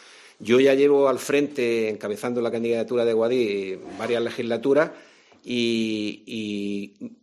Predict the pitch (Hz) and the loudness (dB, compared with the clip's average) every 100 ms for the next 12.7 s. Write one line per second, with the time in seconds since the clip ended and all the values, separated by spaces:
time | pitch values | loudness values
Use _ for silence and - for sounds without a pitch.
0 | _ 160 175 180 160 156 131 120 120 117 | _ 4 4 4 0 0 0 0 0 -2
1 | 104 92 - _ _ _ _ _ - 113 | -10 -14 -18 _ _ _ _ _ -12 -4
2 | 120 123 107 113 117 117 117 117 120 123 | 2 2 0 -2 0 0 0 -2 -2 0
3 | 135 120 127 113 127 123 123 123 151 185 | -2 -2 -4 -2 -2 0 0 2 4 4
4 | - - 143 151 202 - - 156 139 - | 2 0 0 0 -4 -4 0 0 0 0
5 | 147 127 120 180 156 123 117 123 123 143 | -2 -2 -2 0 0 0 0 0 2 2
6 | 147 185 - - - - _ - 120 120 | 2 -2 -6 -20 -20 -20 _ -2 4 4
7 | 117 - 127 127 131 127 170 190 147 123 | 4 4 2 4 0 4 2 4 2 2
8 | 120 113 127 143 165 165 123 127 127 117 | 0 0 0 2 0 -2 -2 -2 -4 -2
9 | 135 127 110 107 - 110 120 117 185 180 | -4 -2 -2 -4 -4 -6 -4 0 2 2
10 | - 143 135 117 - 123 120 120 160 214 | 4 4 4 0 -2 0 0 0 2 4
11 | 185 156 135 127 123 120 185 151 127 117 | 4 2 0 -2 -2 0 0 0 -4 -4
12 | 120 113 - - 120 120 | -6 -6 -10 -6 0 0